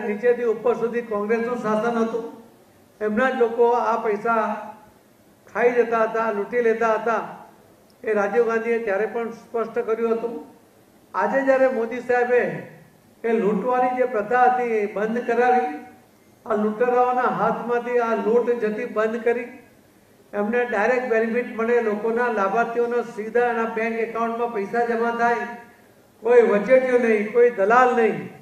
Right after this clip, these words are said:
અને એટલા માટે રૂપિયો મોકલે તો પૂરો રૂપિયો એના હાથમાં આવે,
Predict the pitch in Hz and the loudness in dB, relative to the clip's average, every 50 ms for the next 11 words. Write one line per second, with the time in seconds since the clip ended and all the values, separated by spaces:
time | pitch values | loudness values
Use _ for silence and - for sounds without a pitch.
0 | - - _ _ _ _ _ _ _ _ _ _ _ - 208 208 208 214 254 247 | -20 -20 _ _ _ _ _ _ _ _ _ _ _ -4 -4 -2 -2 0 0 2
1 | 233 240 240 240 247 233 214 202 214 202 - 262 262 262 262 240 - 247 247 247 | 4 2 4 4 4 2 4 2 0 2 4 4 4 4 4 0 -2 -2 -2 0
2 | - 247 233 240 - - - 240 240 262 247 233 214 226 214 - 262 277 269 269 | 2 2 0 0 -2 -6 -6 -2 2 4 4 6 4 2 0 -2 0 2 2 4
3 | 269 262 254 220 214 220 220 220 226 240 233 226 233 226 226 220 | 4 4 4 4 2 2 0 -2 -2 -2 0 2 2 4 4 4